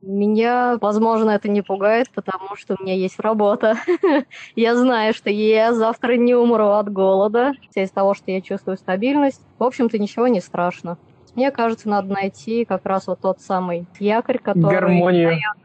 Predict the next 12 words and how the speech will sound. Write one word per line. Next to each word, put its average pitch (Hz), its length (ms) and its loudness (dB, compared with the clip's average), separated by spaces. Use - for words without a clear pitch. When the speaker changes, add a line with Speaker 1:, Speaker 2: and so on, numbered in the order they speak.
Speaker 1:
гармонию, 208 480 -4
которая, 196 460 0
то 185 80 -6
есть - 240 -8
что-то, 214 340 -2
что 196 500 0
даёт 196 420 0
тебе 190 500 -2
чувство 202 340 -2
уравновешенности, 196 840 0
чувство 208 400 -6
стабильности. 233 920 0